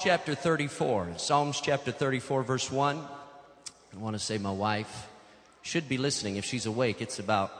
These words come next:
four o'clock in the morning, my time. So I'm trying to figure out if I'm more nervous or tired up here. <laughs> Amen. But she's at home, and I love her. I've got two little girls and a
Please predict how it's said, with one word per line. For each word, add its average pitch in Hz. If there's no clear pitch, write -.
four 135
o'clock 120
in 104
the 98
morning, 104
my 120
time. 98
So 87
I'm 120
trying 120
to -
figure 101
out 104
if 104
I'm 107
more 104
nervous 113
or -
tired 95
up 85
here. 92
<laughs> -
Amen. 117
But 107
she's -
at -
home, 104
and 101
I 104
love 107
her. 101
I've -
got -
two 117
little 104
girls 101
and 85
a 82